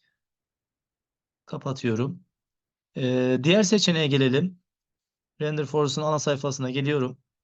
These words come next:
Animasyon videoları, açıklayıcı animasyonlar. E, şuradan başka birini deneyelim diğer özellikte. Mesela şurada eğitim video araçlarını deneyelim.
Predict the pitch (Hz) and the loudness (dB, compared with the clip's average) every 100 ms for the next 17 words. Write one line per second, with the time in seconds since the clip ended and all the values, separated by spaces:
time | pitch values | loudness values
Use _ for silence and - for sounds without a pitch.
0 | _ _ _ _ _ 151 147 143 139 147 | _ _ _ _ _ -6 -2 -2 -4 -4
1 | 139 123 113 113 110 131 139 _ _ _ | -4 -2 0 0 -2 -4 -8 _ _ _
2 | _ 147 143 - 147 143 135 143 127 120 | _ -8 -8 -8 -6 -4 -2 -4 -4 -4
3 | - 117 110 120 135 - _ - - - | -6 -6 -4 -4 -6 -12 _ -20 -20 -20
4 | _ _ - 120 120 120 120 120 123 _ | _ _ -4 0 2 2 2 0 -4 _
5 | _ _ _ _ _ _ _ _ - - | _ _ _ _ _ _ _ _ -6 -2
6 | 185 185 196 196 208 175 151 135 120 117 | 2 4 4 4 4 2 2 2 2 2
7 | 113 113 117 113 117 110 - 139 180 - | 0 0 0 0 -2 -4 -4 -4 -6 -8
8 | _ _ _ _ _ _ _ _ _ _ | _ _ _ _ _ _ _ _ _ _
9 | _ _ _ _ _ - 147 - 131 131 | _ _ _ _ _ -10 -8 -6 -6 -6
10 | 131 127 123 156 170 156 160 156 147 151 | -4 -2 0 2 0 0 -2 -2 0 2
11 | 147 - 139 131 110 101 117 | 2 0 0 0 0 -2 -4